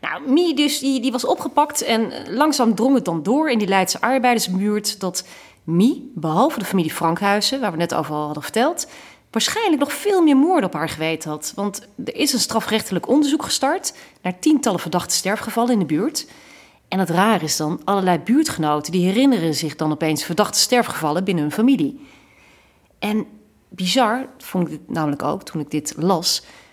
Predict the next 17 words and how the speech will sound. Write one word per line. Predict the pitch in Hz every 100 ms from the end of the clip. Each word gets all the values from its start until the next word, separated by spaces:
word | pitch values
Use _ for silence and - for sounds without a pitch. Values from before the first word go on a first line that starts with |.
| _ _ _ -
Eh, | - 170
veel | - 415 427
slachtoffers | - - - 202 180
van | 208 214
Mie | 208 302 -
waren | 196 196 185
familie, | 214 247 160 127 104
maar | 175
dan | 208
wel | 220
van | 208
de | 196
koude | 208 175
kant, | 175 151 151
hè, | 240
de | 240
schoonfamilie. | - 160 151 147 147 147